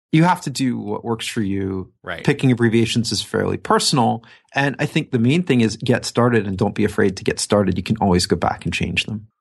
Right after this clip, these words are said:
Speaker 2: Well, and one of the, the key pieces that you guys have baked in, in one of the r-, more recent, uh, versions has been suggested snippets, which somebody could, I mean, they, somebody ideally could just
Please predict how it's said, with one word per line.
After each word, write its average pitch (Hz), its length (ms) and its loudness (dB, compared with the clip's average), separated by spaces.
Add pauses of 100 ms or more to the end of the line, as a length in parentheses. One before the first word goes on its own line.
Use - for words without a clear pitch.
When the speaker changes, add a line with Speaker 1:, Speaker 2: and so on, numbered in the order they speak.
(160)
Speaker 2:
Well, 175 140 4
and 143 80 2
one 180 120 4
of 170 60 2
the, 131 80 2
the 123 260 0
key 143 420 -4
pieces 110 640 -2
that 101 440 0
you 110 80 -4
guys 113 180 2
have 92 160 -6
baked 117 320 0
in, 101 460 0 (460)
in 110 320 2
one 113 120 2
of 107 60 0
the 98 60 0
r-, 90 220 -14
more 110 200 0
recent, 104 760 -2 (180)
uh, 90 280 -4
versions 107 680 -2 (380)
has 131 360 -2
been 110 600 0
suggested 98 840 -4
snippets, - 640 -10
which - 480 -8 (480)
somebody 202 400 -2
could, 139 200 0
I - 60 -4
mean, 135 300 0
they, 107 300 0
somebody 185 320 0
ideally 117 500 0 (400)
could 147 320 2 (240)
just 165 280 0